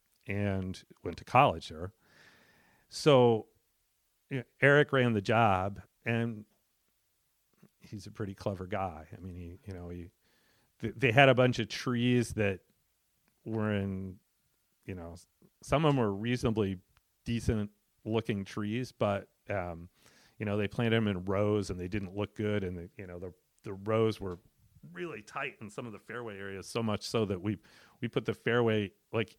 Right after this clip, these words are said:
in the roughs in between the two <laughs> holes 'cause the, the holes were too narrow. But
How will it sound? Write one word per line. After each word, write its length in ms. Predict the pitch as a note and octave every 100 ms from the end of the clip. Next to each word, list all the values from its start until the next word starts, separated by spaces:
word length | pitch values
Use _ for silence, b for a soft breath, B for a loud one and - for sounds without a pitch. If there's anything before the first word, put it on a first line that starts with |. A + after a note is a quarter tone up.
| -
in 100 | A#2+
the 100 | F#2
roughs 580 | F#2 G2 A2 A#2 - -
in 160 | A2+ A2
between 600 | G#2 - G2+ A2 A2+ G#2
the 60 | F2
two 220 | - G2+
<laughs> 20 |
holes 280 | F3 C#3+ -
'cause 200 | A2 F#2
the, 120 | G#2 -
the 180 | E2+ F2
holes 300 | C3+ B2 F#2+
were 100 | F2+
too 200 | - F2+
narrow. 280 | G#2+ F#2+ - _ b b b b b b b -
But 320 | C3+ A2+